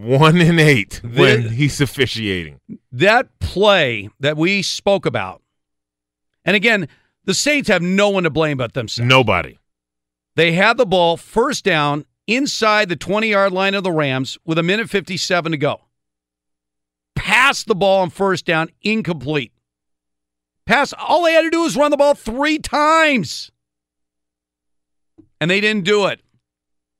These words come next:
Speaker 2: But you know, Ephraim, they're gonna be talking about that missed call. I, I, you've, we've, they, they've shown that replay a hundred times. I, that's pass interference.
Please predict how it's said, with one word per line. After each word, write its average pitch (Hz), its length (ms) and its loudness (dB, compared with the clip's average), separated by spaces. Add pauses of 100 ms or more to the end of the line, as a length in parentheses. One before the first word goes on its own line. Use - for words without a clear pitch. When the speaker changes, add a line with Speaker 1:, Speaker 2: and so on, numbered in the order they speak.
(680)
Speaker 2:
But 139 140 0
you 170 140 0
know, 190 220 0
Ephraim, 156 260 -2
they're 151 100 0
gonna 147 160 -2
be 135 100 -4
talking 139 360 -2
about 123 200 -2
that 120 100 -6
missed 127 260 -4
call. 120 340 -2
I, 151 160 0
I, 160 140 0
you've, 156 460 -8
we've, 180 320 -6
they, 175 160 -2
they've 175 240 -2
shown 196 200 0
that 165 140 0
replay 156 380 -2
a 135 40 -2
hundred 147 260 -2
times. 127 440 -4
I, 143 240 -4 (460)
that's 160 200 0
pass 185 300 0
interference. 139 560 -6